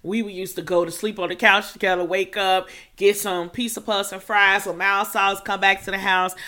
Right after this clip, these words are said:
watch D V Ds. Like, it was a whole thing. That was still a dependent relationship for me. And instead of me being comfortable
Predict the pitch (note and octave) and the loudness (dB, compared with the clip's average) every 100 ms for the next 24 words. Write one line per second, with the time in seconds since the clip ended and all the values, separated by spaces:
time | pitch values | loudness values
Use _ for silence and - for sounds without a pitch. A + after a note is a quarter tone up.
0 | - - F3 F3+ F3 G3+ F#3 F#3+ F3 F#3+ | -14 -2 0 0 -4 -10 -10 -12 -10 -10
1 | F#3+ F#3 F3 F3 E3 E3 - _ _ _ | -10 -12 -2 0 2 -2 -10 _ _ _
2 | - - F3+ F3 E3 E3 D3+ D3 A2 G2+ | -12 -6 -6 -6 -6 -8 -8 -10 -14 -16
3 | - F3+ F#3 G3 - G#3+ G3+ F#3 - - | -8 -2 0 -2 -4 -2 -2 -4 -8 -8
4 | G#3 F3+ E3 E3 E3 G#3+ G#3 G3+ D#3+ D#3+ | -6 -8 -8 -6 -6 -6 -8 -10 -10 -10
5 | D#3+ E3 C3+ A#2 E3+ E3+ - F#3+ F#3 F3+ | -12 -12 -10 -10 -8 -8 -6 -4 -4 -8
6 | F#3+ F3 F3 D#3 - D4 D#4 - E4+ E4 | -12 -12 -14 -14 -10 -10 -8 -6 -2 0
7 | D#4+ D#4+ | -2 -6